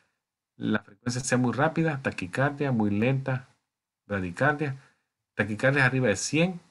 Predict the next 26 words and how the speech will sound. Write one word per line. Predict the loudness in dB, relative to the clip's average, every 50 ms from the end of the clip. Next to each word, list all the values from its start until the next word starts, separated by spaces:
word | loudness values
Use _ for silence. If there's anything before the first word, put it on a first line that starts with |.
| _ _ _ _ _ _ _ _ _ _ _ _ _ _ _
bradicardia | -2 -2 -2 -2 0 0 0 2 2 2 2 2
abajo | 2 2 0 0 0 -2
de | -2
sesenta. | -2 -4 -4 -4 -2 -2 -4 -6 -8 -12 -18 _ _ _ _ _ _ _ -4
Y | 0 0 2
los, | 2 2 0 0 -2 -6 _ _ _ _ _ -6
los | -4 -4 -4 -4 -2
ritmos | -2 -2 -2 -2 -2 -4 -6 -8 -10 -16 _ _ _ _ _ _ _ _ _ _ _ _ _ _
pueden | 2 2 4 4 2 2
ser | 2 0 0 0 0
asociados | 0 -2 -2 -4 -4 0 0 2 2 2 2 0
ya | -2
sean | -2 -2 0 0 0 0 0
por | -2 -4 -4 -4 -6 -8 -10 -12 -16 _ _ _ _ _ _ _ _ _
problemas | -6 -4 -2 0 2 4 4 2 2 0 -2 -8 -10 _ _ _ _ -6
ventriculares | -6 -6 -4 -4 -6 -6 -6 -4 -2 0 0 0 2 2
o | 0 0 0 0
atri-, | 0 0 0 -2 -2 -2 -2
atriales | -4 -4 -2 0 0 0 0 0 -2 -6 -8 -12 -18 -20 _ _ -12
o | -10 -8
ventriculares. | -8 -8 -8 -8 -8 -8 -8 -6 -4 -2 0 0 0 -2 -4 -8 -14 _ _ _ _ _ _ _ _ _ _ _ _ _ _ _ _ _ -2
Y | 0 2 2
eso | 0 0 -2 -2
tiene | -2 0 0 0
que | 0 0 0
ver, | 2 4 4 4 4 2